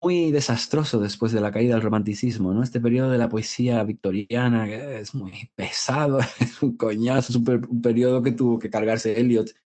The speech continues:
y otros poetas, ¿no? Pero llega un periodo de Alfred Lord Tennyson que sí, maravilloso poeta, pero que parece que hay como esta idea de que ya el imperio inglate-, inglés está consolidado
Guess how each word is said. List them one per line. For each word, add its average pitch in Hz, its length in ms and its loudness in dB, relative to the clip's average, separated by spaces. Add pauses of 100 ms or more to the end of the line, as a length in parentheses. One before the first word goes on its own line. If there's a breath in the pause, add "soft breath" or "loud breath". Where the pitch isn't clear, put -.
(160)
y 110 60 2
otros 113 280 0
poetas, 120 500 0
¿no? 151 120 -4 (560 loud breath)
Pero 110 440 4
llega 110 320 2
un 117 100 2
periodo 127 520 0
de 120 140 2
Alfred 120 360 0
Lord 123 240 0
Tennyson 135 560 -4
que 117 100 -2
sí, 120 800 -2 (220)
maravilloso 110 640 -2
poeta, 127 380 0
pero 104 340 0 (960)
que - 80 -20
parece 127 300 -2
que 143 140 -2
hay 143 140 0
como 143 300 0
esta 131 240 -4
idea 127 260 -2
de 120 100 -2
que 117 100 -2
ya 117 100 2
el 120 80 2
imperio 120 460 2
inglate-, 117 540 0
inglés 113 380 -2
está 107 640 -8
consolidado 110 760 -2